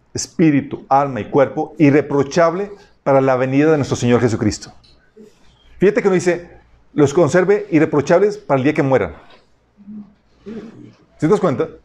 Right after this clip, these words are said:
¿Qué, cuál es la motivante de esta, de este, de esta santificación, de este mantenerse irreprochable? Es la venida del Señor. Sí.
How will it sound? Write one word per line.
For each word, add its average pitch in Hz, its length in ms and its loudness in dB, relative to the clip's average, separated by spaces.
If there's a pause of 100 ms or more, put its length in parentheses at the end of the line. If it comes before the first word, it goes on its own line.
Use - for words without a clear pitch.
(880)
¿Qué, 202 220 2
cuál 226 220 2
es 220 120 0
la 214 100 0
motivante 175 640 0
de 170 120 4
esta, 170 520 -2
de 139 260 2
este, 160 600 0
de 123 140 -4
esta 165 120 0
santificación, 143 960 -2
de 135 120 2
este 135 180 -2
mantenerse 131 520 0
irreprochable? 113 640 -2
Es - 380 -4 (140)
la 123 100 -2
venida 117 240 -2
del 170 100 0
Señor. 131 380 -4 (960)
Sí. 139 420 0